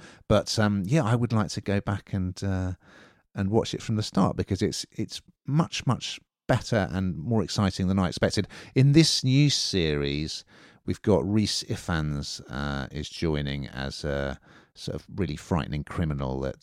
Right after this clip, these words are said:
uh, Daniel gets involved in. And there's another Daniel, Danny Mays, co-stars with Strong as well. And you've got Catherine McCormack playing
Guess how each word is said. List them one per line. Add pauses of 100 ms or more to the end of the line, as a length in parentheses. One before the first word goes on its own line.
(220)
uh,
Daniel
gets
involved
in.
And
there's
another
Daniel,
Danny
Mays, (300)
co-stars
with
Strong
as
well.
And
you've
got
Catherine (100)
McCormack (500)
playing